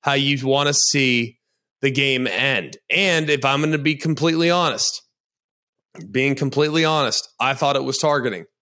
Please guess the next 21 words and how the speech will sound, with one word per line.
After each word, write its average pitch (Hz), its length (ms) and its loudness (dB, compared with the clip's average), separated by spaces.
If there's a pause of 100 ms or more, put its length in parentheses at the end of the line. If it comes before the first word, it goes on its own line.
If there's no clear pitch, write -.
(120)
at 113 120 -6
the 120 60 -6
very 117 300 2
end. 101 140 0
I 107 120 0
really 139 240 2
did. 147 240 2 (380)
I 135 160 2
thought 151 400 2 (140)
he 131 160 -2
led 127 280 2
with 131 120 -2
the 139 80 -2
crown 135 340 0
of 143 60 0
his 139 140 -2
helmet. 180 360 2 (240)
I 123 120 0
thought 139 300 0
he 135 120 -2
caught 135 500 0